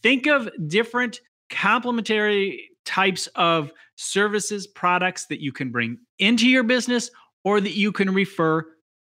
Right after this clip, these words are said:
from your business. Another thing that you can do, once you get through the process of running your business, we often talk about, a lot of people don't start because they're trying to figure out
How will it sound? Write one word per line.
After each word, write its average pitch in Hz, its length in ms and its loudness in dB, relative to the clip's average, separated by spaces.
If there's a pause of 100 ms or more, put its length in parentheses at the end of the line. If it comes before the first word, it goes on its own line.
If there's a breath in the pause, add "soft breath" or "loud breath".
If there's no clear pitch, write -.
(120)
from 185 300 2
your 135 120 2
business. - 520 -8 (1300)
Another 254 260 2
thing 226 200 2
that 175 160 2
you 165 100 2
can 131 200 -2
do, 104 320 -6 (800 soft breath)
once 330 280 0
you 277 200 4
get 160 460 -2
through 151 680 0 (1300 soft breath)
the 160 200 0
process - 960 -2 (640)
of 139 120 -2
running 143 200 0
your 131 80 0
business, 123 340 -4
we 165 100 2
often 226 180 0
talk 170 220 0
about, 143 200 0
a - 20 -2
lot 202 180 2
of 277 60 0
people 190 300 -2
don't 151 320 0
start - 500 -2
because 143 240 -10
they're 143 140 -6
trying 180 360 0
to 165 60 -2
figure 143 580 -4
out 135 320 0